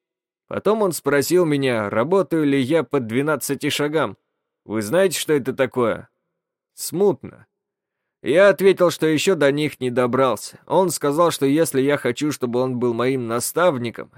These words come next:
мне придётся начать. Он сказал, что первые три будут одновременно самыми трудными и самыми лёгкими. Они сводятся к следующему.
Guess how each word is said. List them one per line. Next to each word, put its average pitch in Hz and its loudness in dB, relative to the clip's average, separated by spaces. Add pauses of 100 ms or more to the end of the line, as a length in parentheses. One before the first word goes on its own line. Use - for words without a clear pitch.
(160)
мне 160 0
придётся 156 0
начать. 151 -2 (480)
Он 131 0
сказал, 120 0
что 123 -4
первые 139 2
три 165 0
будут 135 -4
одновременно 139 -2
самыми 147 -2
трудными 135 -2
и 117 -8
самыми 151 -2
лёгкими. 143 -2 (500)
Они 202 0
сводятся 170 0
к 135 -8
следующему. 104 -4